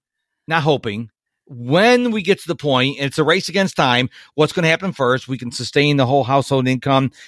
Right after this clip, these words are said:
and she stays at home, or she's gotta go back temporarily. We're really working hard at making that happen. So, uh, that's a big goal of ours, because like I said earlier,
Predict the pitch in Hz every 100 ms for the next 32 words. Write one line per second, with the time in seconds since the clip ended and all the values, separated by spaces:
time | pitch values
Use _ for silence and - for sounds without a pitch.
0 | - 120 - 143 156 143 147 139 135 131
1 | 123 120 135 123 127 127 - 127 117 120
2 | 113 110 - - - 143 139 139 185 190
3 | 139 123 - _ 156 131 170 - 156 117
4 | - 190 151 113 107 - - - 120 120
5 | 117 123 113 107 120 - 87 92 - 113
6 | 104 101 - _ _ 107 104 104 143 -
7 | 151 175 139 175 185 135 101 104 92 117
8 | - 120 117 110 107 117 _ - 120 127
9 | - 139 196 151 98